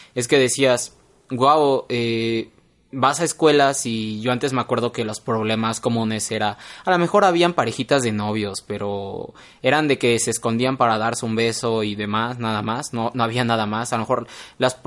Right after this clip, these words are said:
los problemas entre niños era porque se peleaban por algún juguete o porque alguno ofendió al otro. Pero ahorita yo, por ejemplo, fui a la escuela de mi sobrina hace tiempo y,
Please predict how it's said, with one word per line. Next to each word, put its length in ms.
los 180
problemas 600
entre 520
niños 500
era 160
porque 300
se 160
peleaban 440
por 140
algún 300
juguete 580
o 140
porque 320
alguno 300
ofendió 300
al 80
otro. 300
Pero 140
ahorita 280
yo, 120
por 120
ejemplo, 260
fui 140
a 40
la 80
escuela 320
de 80
mi 100
sobrina 460
hace 160
tiempo 400
y, 140